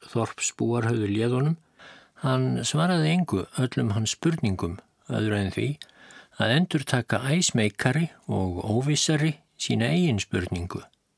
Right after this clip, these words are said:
"Rossía, Rossía." Gramur yfir hinum misheppnaða árangri sínum skipaði Liðþjálfinn ókunna manninum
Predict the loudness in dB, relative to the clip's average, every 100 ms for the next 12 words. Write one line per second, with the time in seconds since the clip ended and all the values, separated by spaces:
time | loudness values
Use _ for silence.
0 | _ _ _ _ -2 0 0 0 0 -2
1 | -8 -20 _ _ _ _ -8 0 2 2
2 | 0 -2 -4 -12 _ _ _ _ _ _
3 | _ _ _ _ -20 -20 -20 -20 -20 -20
4 | -20 -20 _ -6 0 2 2 2 2 2
5 | 0 0 0 0 0 0 0 0 -2 -2
6 | -2 0 0 2 0 0 -2 0 0 0
7 | -2 _ -10 -6 0 -2 0 0 0 0
8 | -2 -2 0 2 0 0 -4 -2 0 2
9 | 2 2 2 2